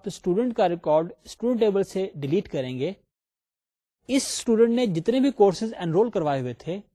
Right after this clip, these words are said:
وہ کہاں پر تھے؟ کلاس ٹیبل کے اندر۔ تو جب اسٹوڈنٹ کا ریکارڈ گیا اسٹوڈنٹ ٹیبل سے، تو جتنے کورسز میں یہ انرول تھا،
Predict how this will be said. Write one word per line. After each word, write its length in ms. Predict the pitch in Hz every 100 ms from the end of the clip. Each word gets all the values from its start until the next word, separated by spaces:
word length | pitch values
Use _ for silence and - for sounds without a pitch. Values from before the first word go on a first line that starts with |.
| -
وہ 80 | 180
کہاں 200 | 185 196
پر 140 | 214
تھے؟ 180 | 202 254 269 _ _ _ -
کلاس 240 | 151 156
ٹیبل 220 | - 135 127
کے 140 | 120
اندر۔ 180 | 117 117 _ _ _ _ _ _ _
تو 80 | -
جب 160 | 160 233
اسٹوڈنٹ 500 | - - 196 214 285
کا 100 | 302
ریکارڈ 360 | 277 208 180 170
گیا 220 | 151 180 - _ _ _
اسٹوڈنٹ 320 | - 240 247
ٹیبل 260 | 196 156
سے، 220 | 143 165 208 - _ _
تو 80 | 226
جتنے 440 | 156 180 - 294
کورسز 460 | 294 208 196 254 247
میں 120 | 247
یہ 160 | 240 247
انرول 400 | 165 147 151 196
تھا، 220 | - 120